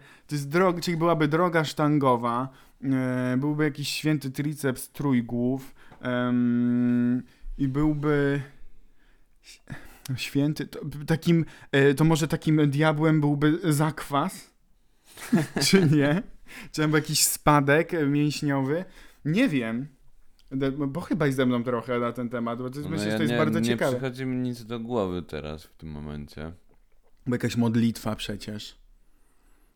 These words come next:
Speaker 2: No.
Speaker 1: Ale droga szta-, o Jezu, to mnie tak zain-, intrygowa-, droga sztangowa i masz, no bo dwanaście czy czternaście?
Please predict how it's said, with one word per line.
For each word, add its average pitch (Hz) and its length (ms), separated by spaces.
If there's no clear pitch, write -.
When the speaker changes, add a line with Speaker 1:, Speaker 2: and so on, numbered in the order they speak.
Speaker 2:
No. 90 260
Speaker 1:
Ale 139 260
droga 175 520
szta-, - 200
o 135 40
Jezu, 147 360
to 135 60
mnie 147 120
tak 175 180
zain-, 156 440
intrygowa-, 151 440
droga 185 440
sztangowa 147 640
i 170 80
masz, 151 260
no 135 80
bo 127 160
dwanaście 123 600
czy 131 120
czternaście? 123 720